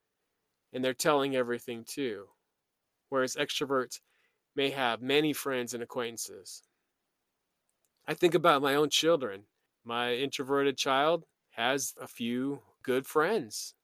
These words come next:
and that works. That works for them. My extroverted ch-, children, it's sometimes it's like,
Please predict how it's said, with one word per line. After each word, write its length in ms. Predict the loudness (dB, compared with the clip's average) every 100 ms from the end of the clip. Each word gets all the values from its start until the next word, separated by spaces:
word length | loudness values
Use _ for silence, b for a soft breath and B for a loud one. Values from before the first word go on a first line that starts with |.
| _
and 160 | -6 0
that 180 | 0 2
works. 640 | 0 -2 -6 -12 -12 -12 _ _ -16
That 160 | -10
works 300 | -2 -4 -4
for 160 | -6 -4
them. 300 | -4 -8 -14 _ _ _ _ _ _ _
My 140 | -6
extroverted 560 | -4 -4 -4 2 2 2
ch-, 160 | -4
children, 400 | -4 -2 0 0
it's 160 | -2 -2
sometimes 560 | -4 -4 -2 -2 -4 -6
it's 220 | -10 -6
like, 360 | -6 -6 -14